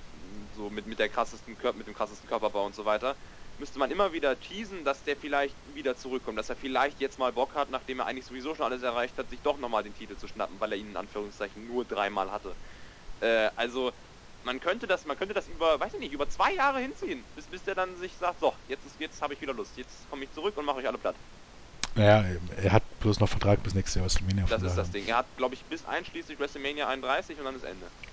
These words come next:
Speaker 2: Ja, aber wie gesagt, bis dahin, ähm, äh, zumindest noch zwei Match-, Matches bis WrestleMania, vermutlich eher drei. Äh, die muss er normalerweise alle gewinnen. Und ich wäre auch dafür, dass er sich irgendwann einen Titel holt, weil das ist einfach die, die logische Konsequenz aus dem Ganzen.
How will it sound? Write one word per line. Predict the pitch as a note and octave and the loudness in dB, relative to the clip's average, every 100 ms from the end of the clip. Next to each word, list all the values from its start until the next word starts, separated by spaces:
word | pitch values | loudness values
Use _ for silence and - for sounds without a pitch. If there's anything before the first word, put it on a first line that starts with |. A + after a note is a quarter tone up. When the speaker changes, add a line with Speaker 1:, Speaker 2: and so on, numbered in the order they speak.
| - - - | -4 2 12
Speaker 2:
Ja, | C#3+ | 12
aber | D#3 C#3+ | 12 12
wie | |
gesagt, | D3 D3 - | 12 12 12
bis | - | 12
dahin, | C3 C#3+ C#3 C#3 G#2+ | 12 12 12 10 10
ähm, | A#2+ A#2+ A2+ | 10 8 6
äh, | A2+ G#2+ | 0 0
zumindest | - B2+ F#3+ D#3 | 10 12 12 12
noch | D3 C3 | 10 10
zwei | - B2+ | 12 12
Match-, | C3 D3+ - - | 12 12 8 4
Matches | B2+ C#3 - D#3 | 8 10 8 6
bis | - C#3+ | 6 8
WrestleMania, | C#3 - C3 C3 B2+ B2+ G#2+ A2 - | 10 10 10 12 12 10 8 0 4
vermutlich | - A2+ A#2 A2+ | 6 8 6 6
eher | A2+ G#2+ | 8 8
drei. | - A2+ B2+ - - - - - - - | 10 10 10 8 -6 -14 -14 -14 -14 2
Äh, | A2 G#2+ F#2+ | 8 10 12
die | G#2+ | 12
muss | A2+ C3+ | 12 12
er | C3 | 12
normalerweise | A#2+ A#2+ A#2 A#2 | 12 12 12 12
alle | B2+ | 12
gewinnen. | B2 A#2 C#3 D#3+ - - - - - - - | 12 12 12 10 -2 -18 -18 -18 -18 -2 8
Und | A#2+ A#2 - - - | 10 10 10 10 8
ich | C3+ | 10
wäre | B2 A#2+ | 12 12
auch | A2+ | 12
dafür, | B2 A#2+ | 10 12
dass | A2+ | 12
er | A2+ | 10
sich | A2+ G#2+ | 8 8
irgendwann | B2+ A#2+ A2+ | 8 10 10
einen | A2+ | 8
Titel | G#2+ C#3+ B2 | 8 8 10
holt, | B2 B2 | 10 10
weil | A#2 A2 - - - - | 8 6 4 -2 -8 10
das | C#3 | 12
ist | D3+ | 12
einfach | C#3 C#3+ C#3 A2+ | 12 12 12 8
die, | B2+ | 8
die | A#2+ A#2+ | 10 12
logische | A#2+ C3 A#2+ | 12 12 8
Konsequenz | - A#2+ A2+ C#3+ C4 | 8 8 12 12 12
aus | A2 | 8
dem | - F#2 | 8 6
Ganzen. | F2 F2 - | 4 0 -6